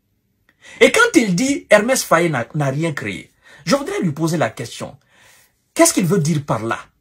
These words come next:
Hermès Faé n'a rien créé. Qu'est-ce qu'il veut que Hermès Faé crée ? D'abord, il n'était pas le sélectionneur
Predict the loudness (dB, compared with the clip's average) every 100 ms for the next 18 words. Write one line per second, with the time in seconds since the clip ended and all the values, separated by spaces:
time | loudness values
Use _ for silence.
0 | _ 2 4 2 -4 -4 -2 -2 -2 -4
1 | -2 -2 -2 -6 -10 -12 -16 _ _ _
2 | _ _ _ _ _ _ _ _ _ _
3 | _ _ _ _ _ _ _ 4 4 0
4 | 0 4 6 6 4 0 4 4 4 -2
5 | 0 0 2 0 -2 2 2 2 -8 -14
6 | _ _ _ _ _ _ _ _ _ _
7 | _ _ _ 2 6 6 6 -2 _ _
8 | _ _ _ _ _ -2 2 4 2 2
9 | 0 0 -2 -2 -2 0 -2 0 -2 -2
10 | -6